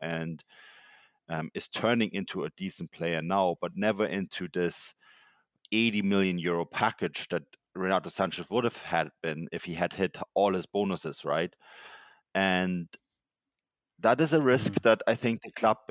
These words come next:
Speaker 1: is taking here. And I think they're also putting a lot on the kid's shoulder.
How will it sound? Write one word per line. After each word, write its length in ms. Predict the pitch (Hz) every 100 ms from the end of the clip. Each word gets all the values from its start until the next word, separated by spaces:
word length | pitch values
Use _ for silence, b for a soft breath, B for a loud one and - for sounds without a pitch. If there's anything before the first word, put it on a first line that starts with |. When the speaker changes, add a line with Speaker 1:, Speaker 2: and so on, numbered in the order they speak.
| -
Speaker 1:
is 180 | -
taking 400 | - 117 - 92
here. 320 | 82 78 76 - _ -
And 280 | 92 90 -
I 80 | 95
think 320 | - 123 113
they're 120 | 104
also 720 | - 104 110 92 101 95 95 - b b b b b _ _ _ _
putting 340 | - 131 139
a 80 | 95
lot 260 | 101 101 107
on 200 | 98 95
the 140 | 92
kid's 400 | - - 92 -
shoulder. 560 | - 110 107 95 85